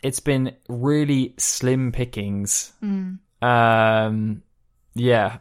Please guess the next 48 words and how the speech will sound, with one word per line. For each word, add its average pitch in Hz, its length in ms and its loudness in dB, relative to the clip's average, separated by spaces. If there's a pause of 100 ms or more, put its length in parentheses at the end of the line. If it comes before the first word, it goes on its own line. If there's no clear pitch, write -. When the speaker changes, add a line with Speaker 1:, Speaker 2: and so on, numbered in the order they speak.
(120)
Speaker 1:
so, 113 560 2 (680)
I 139 40 2
mean, 156 140 4
next 196 220 2
episode, 185 440 2
we've 147 100 -6
got 151 300 0
a, - 100 -16
a 123 40 -4
few 156 140 -6
different 143 240 -6
things 139 160 -4
we 123 100 -6
can 127 140 -4
do. 123 300 0 (360)
Um, 120 440 2
we 123 160 -2
have 123 180 0
been 120 100 -2
speaking 117 400 -4
about 107 280 0
potentially 107 800 -6 (100)
doing 107 300 -2
our 107 180 0
kind 113 140 -4
of 107 100 -6
year 110 260 0
review 110 360 -4
of 110 160 -8
World 107 180 -4
of 98 80 -8
Final 101 220 -6
Fantasy. 127 640 -6 (500)
But, 113 600 4
um, 107 360 0
we'll 117 120 -2
have 127 160 0
to - 80 -10
see 113 420 -4
how 107 200 -6
that 110 200 -4
goes, 113 320 -2
whether 110 180 -4
anyone's 107 280 -4
actually - 240 -10
interested 117 560 -8
in 120 120 -2
it. 120 200 -4